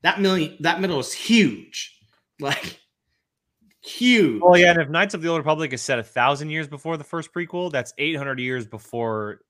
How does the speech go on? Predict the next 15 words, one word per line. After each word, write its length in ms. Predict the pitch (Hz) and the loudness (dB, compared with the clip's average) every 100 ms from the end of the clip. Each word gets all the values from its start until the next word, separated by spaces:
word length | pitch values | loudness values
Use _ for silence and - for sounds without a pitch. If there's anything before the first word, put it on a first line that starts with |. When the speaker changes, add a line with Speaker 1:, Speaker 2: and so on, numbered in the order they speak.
| - | -4
Speaker 2:
the 40 | |
High 120 | 110 | 0
Republic. 480 | 117 92 123 85 85 _ _ - | 0 0 -2 -2 -6 _ _ -8
Speaker 1:
Exactly. 640 | 135 135 135 110 107 80 _ - | -6 0 0 -2 -8 -16 _ 2
And 320 | 156 151 139 _ _ | 2 2 -2 _ _
you 120 | - 170 | -2 -2
have 120 | 202 | -2
to 60 | |
think 180 | 247 269 | -4 -6
of 120 | 302 | -4
it 120 | 277 - | -4 0
this 240 | 180 180 | -2 -2
way. 240 | 120 95 - _ _ _ _ _ _ _ | -8 -10 -16 _ _ _ _ _ _ _
The 100 | 135 | -12
th-, 280 | 127 - 123 | -10 -10 -12